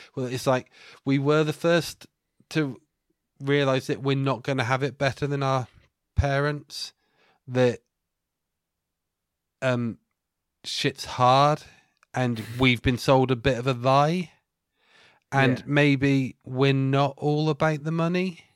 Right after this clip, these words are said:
Speaker 1: And I, I say to Sam on our podcast, um, quite regularly that, like, selling out for us was a massive thing. You did not sell out. You did not, like,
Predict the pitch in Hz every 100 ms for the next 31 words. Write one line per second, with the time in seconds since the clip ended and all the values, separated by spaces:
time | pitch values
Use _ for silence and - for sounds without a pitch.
0 | - _ _ _ _ _ _ _ - 135
1 | 131 127 120 - 147 143 156 160 - 160
2 | - - 151 139 131 135 135 120 131 -
3 | 113 113 95 - - - 131 123 117 107
4 | _ _ - 139 117 135 123 113 113 110
5 | 117 - _ _ _ _ _ _ _ _
6 | _ - 127 - _ - - 160 147 135
7 | 135 123 - 131 120 90 110 - - -
8 | _ _ 120 113 101 139 120 120 120 127
9 | 104 127 110 - 123 127 139 131 139 127
10 | 104 131 123 131 131 - - 123 127 127
11 | 107 110 123 117 135 123 - _ _ _
12 | - 131 113